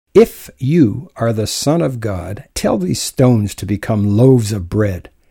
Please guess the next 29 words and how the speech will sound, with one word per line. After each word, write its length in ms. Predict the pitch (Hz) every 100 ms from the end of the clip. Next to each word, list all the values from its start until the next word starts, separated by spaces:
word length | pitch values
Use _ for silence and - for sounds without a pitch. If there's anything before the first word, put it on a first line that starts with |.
| _ _ _
The 100 | 117
devil 340 | 117 214 233
basically 760 | 139 87 120 127 - - 98 98
is 200 | - 92
saying, 480 | - 101 95 90 - _
"Hey, 400 | _ 214 151 104 -
Jesus, 500 | - 185 117 - - -
if 360 | 170 - -
you 200 | 147 139
are 200 | 135 131
the 120 | 135
Son 260 | 131 - 139
of 140 | 139
God, 420 | 135 147 185 190 - _ _
and 220 | 135 123 - -
if 280 | 202 - -
you 120 | 123
have 240 | 117 117
the 80 | 117
power 420 | - 127 123 120
to 140 | - 120
do 240 | 127 135
anything, 480 | 143 165 - 175 170 _
since 380 | - 233 202 -
you 120 | 131
are 100 | 120
hungry, 420 | 135 151 156 151 _ _
go 160 | 202
ahead 300 | 170 127 95